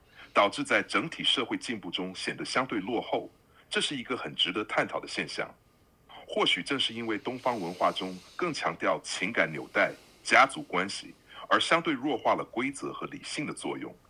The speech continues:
所以在面对复杂问题时，个人更容易依赖感性判断，而不是理性规划。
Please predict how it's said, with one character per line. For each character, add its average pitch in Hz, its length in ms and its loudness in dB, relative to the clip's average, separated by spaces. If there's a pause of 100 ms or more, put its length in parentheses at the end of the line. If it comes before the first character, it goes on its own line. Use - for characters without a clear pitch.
(520)
所 151 260 0
以 151 60 4
在 110 180 2
面 117 200 -2
对 110 160 -2
复 - 200 -10
杂 - 200 2
问 160 160 -4
题 - 160 -10
时， - 280 -2 (460)
个 165 180 2
人 143 240 -6
更 139 140 -4
容 90 240 -6
易 87 180 -10
依 - 120 -6
赖 113 180 2
感 - 240 -4
性 - 220 -6
判 71 280 -2
断， - 180 -6 (600)
而 170 120 4
不 - 140 -8
是 180 160 4
理 147 160 -10
性 - 240 -6
规 - 160 -4
划。 - 300 -2